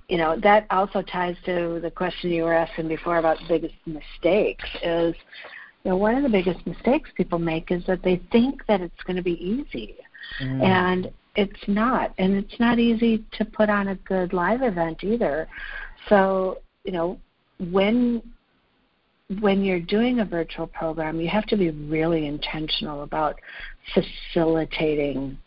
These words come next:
Speaker 1: the process, facilitating,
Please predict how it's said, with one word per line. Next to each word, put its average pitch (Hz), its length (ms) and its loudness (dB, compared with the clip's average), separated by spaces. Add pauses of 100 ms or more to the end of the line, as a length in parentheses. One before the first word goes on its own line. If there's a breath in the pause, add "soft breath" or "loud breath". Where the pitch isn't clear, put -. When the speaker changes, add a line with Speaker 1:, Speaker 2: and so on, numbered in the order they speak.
(120)
Speaker 1:
the - 100 2
process, - 580 0 (540 loud breath)
facilitating, 180 1300 2